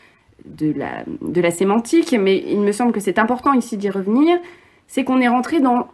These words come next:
la subjectivité totale. C'est-à-dire qu'on va rentrer dans le droit du sujet de l'enfant qui va s'opposer au droit du sujet du parent.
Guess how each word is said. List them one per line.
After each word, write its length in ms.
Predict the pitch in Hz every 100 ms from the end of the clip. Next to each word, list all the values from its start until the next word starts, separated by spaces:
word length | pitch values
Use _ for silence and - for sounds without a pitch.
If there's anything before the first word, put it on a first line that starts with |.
| _ -
la 120 | 208
subjectivité 840 | 202 311 269 254 - 247 233 285
totale. 420 | 285 233 175 160 170 - _
C'est-à-dire 460 | - 185 185 233
qu'on 80 | 233
va 140 | 202 190
rentrer 480 | 247 285 - 247
dans 160 | 190 180
le 120 | 175
droit 480 | 165 165 196 269 320
du 140 | 262
sujet 320 | 240 - 220 202
de 60 |
l'enfant 500 | 190 180 175 277 349
qui 160 | 349 226
va 100 | 190
s'opposer 640 | 190 330 311 240 220 294
au 120 | -
droit 280 | 190 208 277
du 100 | 233
sujet 340 | 214 - 226 247
du 120 | 220
parent. 400 | 208 185 156